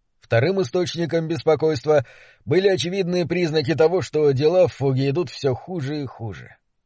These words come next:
Над долиной поднимался столб дыма, и хотя ночью прошёл дождь, во многих местах пылали пожары. По дороге Сюзанне попалось несколько полей произошедших битв.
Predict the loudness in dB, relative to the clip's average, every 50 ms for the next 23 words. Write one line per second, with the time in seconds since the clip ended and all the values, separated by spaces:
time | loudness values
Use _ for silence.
0 | _ _ -6 -2 0 0 0 2 2 2 2 0 -2 -4 -4 -4 -4 -2 -2 -2
1 | -2 -2 -4 -2 0 0 0 -2 -2 -4 -6 -6 -6 -2 0 0 0 0 -2 -4
2 | -4 -2 -2 0 0 0 -2 -2 -6 -8 _ _ _ _ _ _ _ _ _ -16
3 | -12 -10 -8 -6 -4 -4 -4 -4 -4 -4 -6 -4 -2 0 -2 -2 -2 -4 -6 -4
4 | 0 -2 -2 -2 -4 _ -20 _ _ _ _ _ _ _ _ _ -8 -4 -2 -2
5 | -2 -2 -2 -2 -2 -4 -4 -2 -2 -2 -2 -2 -2 0 0 0 0 0 -2 0
6 | 0 2 4 4 2 2 2 -2 0 0 0 0 0 -2 -4 -4 -6 -8 -14 -20
7 | _ _ _ _ _ _ _ _ _ _ -2 0 2 2 2 2 0 0 -2 -4
8 | -4 -4 -4 -4 -2 -2 -2 -2 -2 -4 -4 -2 0 0 2 4 4 6 6 4
9 | 2 0 -6 -4 -4 -4 -4 -4 -4 -2 -2 -2 0 2 0 0 0 -2 -4 -4
10 | -2 -2 -2 -2 -2 -2 -4 -4 -6 -6 -6 -6 -8 -6 -4 -4 -4 -6 -8 -12
11 | -12 -14 -18 -20 _